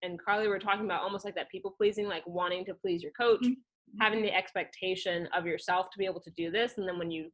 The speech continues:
Speaker 1: don't meet up to those expectations, you're setting yourself up for a letdown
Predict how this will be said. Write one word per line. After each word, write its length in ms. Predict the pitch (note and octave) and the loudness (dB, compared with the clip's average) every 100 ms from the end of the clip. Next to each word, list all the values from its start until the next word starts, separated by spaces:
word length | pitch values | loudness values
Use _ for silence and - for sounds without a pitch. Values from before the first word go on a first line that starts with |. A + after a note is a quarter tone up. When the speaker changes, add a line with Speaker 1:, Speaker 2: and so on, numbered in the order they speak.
| F3 | 4
Speaker 1:
don't 320 | A#3+ B3+ - | 6 6 2
meet 260 | G3+ G#3+ G3+ | 0 4 4
up 140 | F#3+ | 2
to 80 | - | 0
those 200 | F#3+ F#3 | 0 2
expectations, 1200 | F3 - E3+ D3+ G3+ G#3 A3 E3 D3+ D#3+ F3+ - _ - | 0 -4 -8 -6 2 2 2 -4 -6 -8 -12 -20 _ -10
you're 80 | F#3+ | -6
setting 220 | F#3+ G3 | -2 -2
yourself 300 | F#3 F#3 F3+ | -2 -2 -2
up 160 | F3 - | -2 -4
for 100 | E3 | -6
a 60 | D#3+ | -4
letdown 580 | F3 - F3 D#3+ D3+ | -2 0 0 0 -2